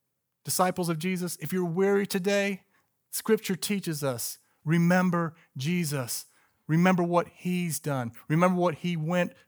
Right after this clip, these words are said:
through. And you know, on the night of, of his arrest, Jesus has those who he, uh, closely walked with, those who are closest to him, surrounded, he has surrounded himself with them up in, in the upper room. That's the same night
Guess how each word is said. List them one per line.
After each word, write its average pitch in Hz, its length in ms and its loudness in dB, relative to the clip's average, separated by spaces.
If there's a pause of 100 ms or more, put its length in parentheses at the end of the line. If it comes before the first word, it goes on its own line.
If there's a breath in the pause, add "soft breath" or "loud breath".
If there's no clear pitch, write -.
through. 117 520 -2 (720)
And 175 120 4
you 196 80 6
know, 202 120 6
on 190 140 6
the 175 60 8
night 185 300 6
of, 151 220 0
of 143 180 2
his 139 180 0
arrest, 139 680 -2 (360 loud breath)
Jesus 175 300 0
has 170 380 4 (180 soft breath)
those 185 420 6
who 180 200 0
he, 160 400 -2 (240 soft breath)
uh, 127 220 2
closely 180 600 0
walked 143 460 4
with, 180 240 -2
those 165 200 0
who 170 220 0
are 135 100 8
closest 185 440 0
to 190 80 2
him, 190 280 2 (440 loud breath)
surrounded, 151 640 2
he 165 100 -2
has 151 120 0
surrounded 156 440 2
himself 175 360 0
with 175 120 -8
them 180 200 0
up 165 120 0
in, 147 140 0
in 147 120 2
the 143 120 4
upper 151 200 2
room. 180 480 0 (720)
That's 196 180 0
the 196 60 0
same 196 320 4
night 175 240 6